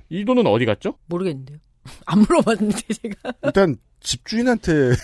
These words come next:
Speaker 3: <laughs>
Speaker 1: 아니,
Speaker 3: 가
Speaker 1: 그러면은
Speaker 3: 있을
Speaker 1: 앞에
Speaker 3: 가능성이 높고.
Speaker 1: 그 임차권이 있어야 되잖아요.
Speaker 3: 그쵸. 이게 몇 번 저도 저 여당 후보가 아주 지적할 게 몇 건 있긴 있었는데 이런 식으로 이제 증거가 나온다고 해야 될까요? 아니, 아무리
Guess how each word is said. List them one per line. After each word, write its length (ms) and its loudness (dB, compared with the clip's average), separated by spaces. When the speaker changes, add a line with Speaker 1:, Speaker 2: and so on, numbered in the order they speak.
Speaker 3:
<laughs> 320 -6
Speaker 1:
아니, 140 6
Speaker 3:
가 160 2
Speaker 1:
그러면은 400 10
Speaker 3:
있을 60 8
Speaker 1:
앞에 240 6
Speaker 3:
가능성이 320 2
높고. 200 -2
Speaker 1:
그 100 2
임차권이 460 0
있어야 220 0
되잖아요. 600 -2
Speaker 3:
그쵸. 520 0
이게 160 4
몇 180 6
번 160 4
저도 300 6
저 240 4
여당 200 2
후보가 240 2
아주 160 0
지적할 440 0
게 140 -2
몇 180 0
건 180 0
있긴 240 -2
있었는데 840 0
이런 360 2
식으로 380 2
이제 420 6
증거가 400 4
나온다고 420 0
해야 140 2
될까요? 340 -8
아니, 220 0
아무리 500 -2